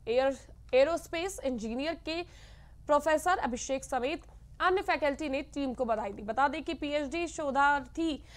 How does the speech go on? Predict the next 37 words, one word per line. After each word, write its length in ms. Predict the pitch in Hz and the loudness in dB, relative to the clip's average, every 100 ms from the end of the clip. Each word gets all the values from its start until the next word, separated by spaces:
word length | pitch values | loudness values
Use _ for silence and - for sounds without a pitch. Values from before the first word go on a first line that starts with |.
| - 233 | -8 2
रामकृष्णा 580 | 277 302 339 330 339 | 4 4 -2 -6 -2
और 240 | 330 269 240 | 2 2 2
एमटेक 640 | - 269 320 - 381 311 | 0 -2 -2 -2 -4 -4
छात्र 420 | - 294 254 226 | -2 2 2 0
चिराग 500 | 220 262 247 254 254 | -4 0 2 4 2
जैन 360 | 214 226 254 285 | 0 0 0 0
ने 160 | 262 277 | -4 -4
प्रोफेसर 520 | 269 247 247 233 247 | -4 -4 -4 -2 -2
अभिषेक 360 | 233 - 269 | -2 -4 -8
के 100 | 262 | -4
निर्देश 480 | 254 247 247 285 - | -2 -2 -2 -6 -6
में 80 | 277 | -6
विभिन्न 600 | 240 233 254 370 339 240 - - - - - - - - - | -2 -2 0 0 0 -4 -8 -20 -20 -20 -20 -20 -20 -20 -4
विभ्रम 720 | - 294 311 415 415 370 277 | 0 4 8 8 8 4 2
को 200 | 277 311 | 2 2
तैयार 480 | 302 269 240 233 247 | 0 0 2 4 2
किया 240 | 247 240 220 | 2 -2 -2
है। 360 | 214 - - - - - - - - - - - - - - - - - - - - - - - - - - - - - - - - - - - - - - - - - - - - - - | -4 -10 -14 -20 -20 -20 -20 -20 -20 -20 -20 -20 -20 -20 -20 -20 -20 -20 -20 -20 -20 -20 -20 -20 -20 -20 -20 -20 -20 -20 -20 -20 -20 -20 -20 -20 -20 -20 -20 -20 -20 -20 -20 -20 -20 -12 2
तो 80 | 254 | 6
आईआईटी 500 | 254 277 277 285 311 | 8 8 4 2 -2
कानपुर 520 | - 294 294 339 339 | 4 4 4 0 -2
के 180 | 311 269 | -2 -2
छात्रों 460 | 277 269 269 285 | 2 2 2 -2
द्वारा 280 | 262 254 262 | 2 4 4
ये 220 | 262 254 | 2 2
ड्रोन 540 | 220 196 247 294 339 302 | 2 0 0 4 4 4
बनाया 340 | 277 262 240 | 2 4 2
गया 200 | 220 220 | 2 0
है। 120 | 214 | 0
इसकी 220 | 214 - | -2 -8
खासियत 640 | 240 247 247 - 311 311 349 | -2 2 2 2 -2 -2 -2
है 60 | |
कि 80 | 392 | -4
ये 280 | 349 311 320 | -2 -2 -4
कई 420 | - 302 320 359 | -4 -2 0 -2
देशों 400 | 262 320 320 339 | -4 -4 -4 -4
को 260 | 285 233 | -2 -4